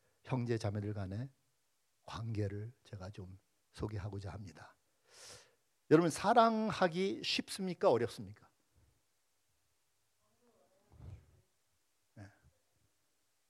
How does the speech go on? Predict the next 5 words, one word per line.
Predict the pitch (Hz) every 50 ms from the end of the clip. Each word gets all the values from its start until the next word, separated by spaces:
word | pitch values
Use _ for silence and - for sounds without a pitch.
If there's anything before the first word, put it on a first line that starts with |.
| _ _ _ _ _ -
우리가 | 160 160 190 196 180 180
성경을 | - - - - 220 220 208 214 214 202
전체적으로 | - - - 139 147 165 175 175 - - - 202 196 175 165 139 135 139 147 151 117 90 92 104 - -
통틀어서, | - 185 190 196 - - 156 143 135 123 117 - 113 104 104 123 151 175 - _ _ _ _ _ _ _ _ _ _ _ _ _ _ _ _ _ -
어, | 110 107 107 107